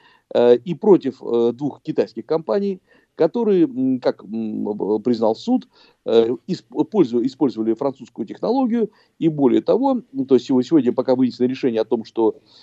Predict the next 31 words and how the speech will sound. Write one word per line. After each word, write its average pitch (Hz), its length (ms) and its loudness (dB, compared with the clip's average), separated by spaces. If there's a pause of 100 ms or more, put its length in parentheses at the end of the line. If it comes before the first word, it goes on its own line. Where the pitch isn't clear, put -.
(180)
э, 113 180 2
ки-, 120 500 2
французы 135 460 0
правы, 117 440 0
а 98 160 -4
китайцы 107 380 -4
не 135 60 -4
правы, 269 400 -4 (260)
и - 60 -4
вот 240 120 0
буквально 160 360 2
на 113 120 0
днях 190 380 0
будет 139 380 -8
решение, 196 540 -4 (260)
сколько, 190 480 -8
какой 190 240 2
штраф 180 320 2 (100)
должен 113 360 -4
выплатить, 156 500 -8
э, 117 260 0
должны 131 280 0
выплатить 135 720 -6
эти, 143 180 0
эти 123 180 2
китайские 123 400 0
компании. 127 480 -2 (280)
Речь 208 280 0
идет 180 400 2
о, 147 320 4
э, 123 600 0